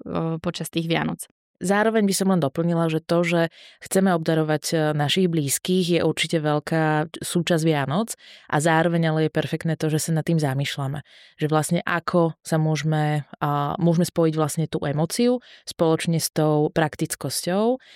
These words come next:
Speaker 1: Áno.
Speaker 2: a v porovnaní aj s môjim rozpočtom, pretože zaujímavé je ešte aj to, že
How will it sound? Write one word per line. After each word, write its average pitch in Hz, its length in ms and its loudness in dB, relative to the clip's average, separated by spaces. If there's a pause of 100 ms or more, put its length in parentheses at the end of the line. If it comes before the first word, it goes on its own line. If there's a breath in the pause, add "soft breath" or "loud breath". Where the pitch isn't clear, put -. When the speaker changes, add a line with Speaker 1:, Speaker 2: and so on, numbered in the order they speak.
(100)
Speaker 1:
Áno. 185 80 0
Speaker 2:
a 160 160 -2
v - 80 -16
porovnaní 170 480 2
aj 156 240 0
s - 0 -
môjim 165 240 2
rozpočtom, 240 800 -2
pretože 156 320 0
zaujímavé 170 640 2
je - 80 2
ešte - 240 -4
aj 147 240 -2
to, 165 140 -4 (420 loud breath)
že 151 400 2